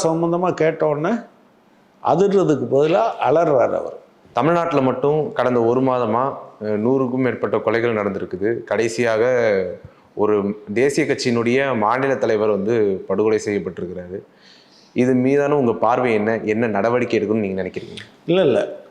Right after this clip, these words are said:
Speaker 1: அஹ், இது கொஞ்சம் தமிழ்நாட்டுக்கு இது அசாதாரணம் என்று தான் நான் நினைக்கிறேன்.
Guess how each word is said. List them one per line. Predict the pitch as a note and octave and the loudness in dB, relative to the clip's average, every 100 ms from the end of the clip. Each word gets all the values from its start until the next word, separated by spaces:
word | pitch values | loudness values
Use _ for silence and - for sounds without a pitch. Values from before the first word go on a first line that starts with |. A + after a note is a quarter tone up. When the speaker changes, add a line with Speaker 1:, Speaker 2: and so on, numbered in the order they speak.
| - | -4
Speaker 1:
அஹ், | A#2 A2+ A2+ A2+ A2 A2 - - - | -2 0 2 2 0 -2 -6 -16 -4
இது | C#3+ D#3 | 0 0
கொஞ்சம் | - D#3+ F3 F#3 F#3+ E3 B2 G#2 C#2 C2 _ _ - | 0 -2 0 0 0 0 -2 -4 -8 -16 _ _ -4
தமிழ்நாட்டுக்கு | D3 G3+ G#3+ G3 E3 D#3+ F#3 F3 D3 C3+ | 0 2 2 0 -2 0 0 2 2 2
இது | C#3+ | 2
அசாதாரணம் | C3+ C3 D#3+ D#3+ D3 C3+ C3 B2+ G2+ - | 2 2 0 2 2 2 0 -4 -8 -8
என்று | A#2+ A#2+ A2 | -4 -2 -2
தான் | A#2+ | -2
நான் | A#2 F2+ | -2 -6
நினைக்கிறேன். | F2+ F#2 F2 - | -6 -8 -10 -14